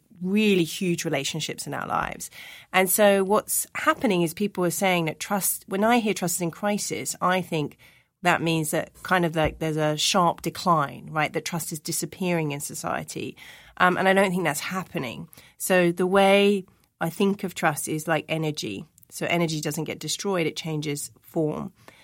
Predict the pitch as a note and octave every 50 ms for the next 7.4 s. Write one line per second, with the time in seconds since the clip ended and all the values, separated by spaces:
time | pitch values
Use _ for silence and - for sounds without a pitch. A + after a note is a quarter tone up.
0 | _ _ _ _ _ - F#3 F#3+ F#3+ F3+ F#3 F#3+ F#3+ F3+ E3+ - G#3 A3 A#3 A#3
1 | A3+ G#3 F3+ D#3 C#3+ D3 D3+ - - - _ _ - _ _ _ _ _ F3 F3
2 | F3 G3+ G3+ G3 G3 F#3+ F3+ - F#3 - - G#3+ G#3 G#3 G#3 G3 - - - F3+
3 | E3 D3+ - - - - - E3+ E3 D#3+ D#3+ D#3 D#3 D3+ D3 - - _ _ -
4 | - G3 F#3+ F3+ F3+ - F3 - - - - - - - - - - - D#3+ -
5 | - F3 D#3+ D3+ D3+ D#3 D3+ - - D3+ - E3 D3+ - - - - - E3+ -
6 | - - - - _ _ _ _ _ _ _ _ - - F#3 F3+ - - - A#3
7 | A#3 A3 G3+ - - F3+ D3+